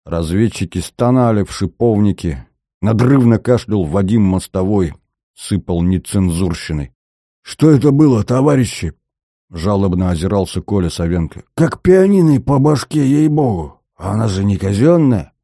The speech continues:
"Пианино не казённое!" простонал Герасимов.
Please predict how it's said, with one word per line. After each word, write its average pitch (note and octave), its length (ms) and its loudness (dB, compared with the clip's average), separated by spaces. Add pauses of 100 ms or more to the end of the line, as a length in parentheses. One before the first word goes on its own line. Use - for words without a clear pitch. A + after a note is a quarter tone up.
(500)
"Пианино E3+ 680 2
не G3+ 160 0
казённое!" C#3+ 720 2 (260)
простонал F#2+ 560 -2
Герасимов. E2+ 600 -4